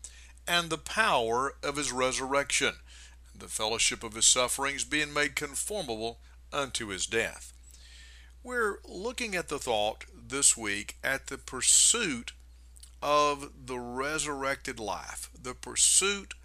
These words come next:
of the believer. The scripture says, "That I may know him and the power of his resurrection."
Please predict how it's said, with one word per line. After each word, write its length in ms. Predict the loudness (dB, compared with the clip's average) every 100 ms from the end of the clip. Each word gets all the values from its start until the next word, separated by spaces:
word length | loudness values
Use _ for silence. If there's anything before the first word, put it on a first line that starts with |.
| -20 -20 -6
of 180 | -2 -2
the 80 | -4
believer. 560 | -4 0 0 -2 -10 -18 -20 -20 -16
The 80 | 0
scripture 400 | 2 4 4 4
says, 340 | 6 6 4 2
"That 180 | 2
I 60 | 2
may 220 | 2 0
know 180 | 0 -4
him 400 | -2 0 0 -2 -10 -20 -20 -20 2
and 160 | 2 2
the 80 |
power 540 | -4 0 4 4 2 -4
of 120 | -8
his 160 | -8 -4
resurrection." 800 | -2 -2 -2 -2 0 0 -2